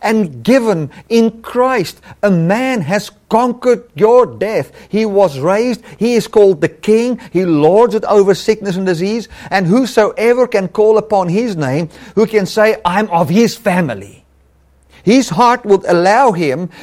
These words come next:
to have this Spirit bring forth that very same life in him. And you know what it is? When you believe that,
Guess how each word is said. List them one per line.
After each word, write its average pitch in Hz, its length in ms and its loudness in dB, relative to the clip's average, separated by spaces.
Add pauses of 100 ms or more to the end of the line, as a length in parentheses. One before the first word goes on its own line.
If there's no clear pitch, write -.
(120)
to 208 140 2
have 175 380 -2
this 247 240 4
Spirit 156 680 -2 (220)
bring 220 360 2
forth 160 440 0
that 233 140 -2
very 226 300 2
same 196 300 -2
life 170 300 -2 (180)
in 190 160 0
him. 135 300 -6 (240)
And 185 120 -4
you 208 120 -2
know 233 180 -2
what 226 240 -2
it 190 80 -2
is? 202 360 -4 (340)
When 202 240 2
you 240 80 0
believe 220 480 0
that, 113 320 -4